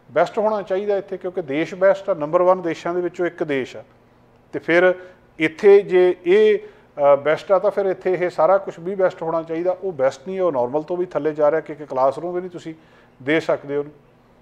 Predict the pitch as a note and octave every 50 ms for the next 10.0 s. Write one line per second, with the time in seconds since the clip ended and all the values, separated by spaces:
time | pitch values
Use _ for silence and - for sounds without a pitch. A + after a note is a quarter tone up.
0 | _ _ _ _ _ _ _ - - E3+ F#3 F3+ - - G#3 - - A3 G#3+ B3
1 | A#3+ A3+ A3+ A#3+ C4+ - - - _ _ _ _ _ _ - - B2+ C3 D#3+ F3+
2 | F3 G#3 G3+ G3 G3 A3 A3 A3+ A3+ A3 A3+ A3+ - _ _ _ _ _ _ _
3 | _ _ - F3+ F#3 G3+ A3+ A3+ G#3+ G#3+ G#3 G#3 D3+ D3+ C#3 C3+ C#3 E3 F3 E3+
4 | E3+ F#3+ G3+ G#3+ G#3 - G#3+ G#3 A3+ G#3 A3+ A3+ A3 A3 A3 A3 - - - _
5 | _ - F#3+ F3+ - - A3 G#3 F#3 F#3+ G3+ G3+ G#3 G#3+ G#3+ G#3+ G#3+ - _ _
6 | _ _ _ _ - C3 C3 D3+ D3 - G#3 G#3 G3+ G3+ G3+ G3+ G3 G3+ - G3
7 | F#3 F#3 G3 F#3+ F#3+ F#3 F#3 F#3+ F#3 F#3 F3+ F3 E3+ E3+ - - D#3+ D#3+ D#3+ F#3+
8 | G3 G3 G#3 G3 F#3+ F3 G3+ - - - - _ _ _ - - _ - A3 B3+
9 | C#4 D4+ D4 B3+ G#3+ G3+ G#3+ G3+ G3+ G3 F3 G3 F#3 F#3+ G3+ G3+ G3+ A3 A3 G#3